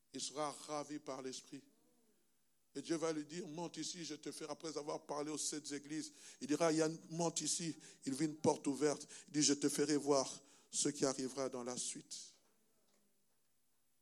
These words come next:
Et ce jour-là, il va voir un livre qui était scellé dont personne n'avait le pouvoir. Et l'un des vieillards lui dira, ne pleure pas,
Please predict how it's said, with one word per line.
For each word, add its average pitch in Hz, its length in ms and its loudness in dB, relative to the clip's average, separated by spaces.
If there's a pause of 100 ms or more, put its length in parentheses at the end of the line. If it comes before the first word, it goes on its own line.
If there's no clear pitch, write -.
(640)
Et 139 60 -8
ce 151 200 -4
jour-là, 160 400 -2 (960)
il 131 60 -6
va 147 160 -2
voir 151 280 0 (1900)
un 147 120 0
livre 143 340 -2 (1000)
qui - 80 -8
était 147 200 0
scellé 143 440 2
dont 143 160 -2
personne 135 680 -4 (840)
n'avait 131 400 -6 (360)
le 123 80 -4
pouvoir. 123 720 -6 (480)
Et 139 80 -18
l'un 135 160 -2
des 127 140 0
vieillards 123 420 -2
lui 120 120 -8
dira, 131 340 -10 (100)
ne 123 60 -8
pleure 147 340 -6
pas, - 200 -20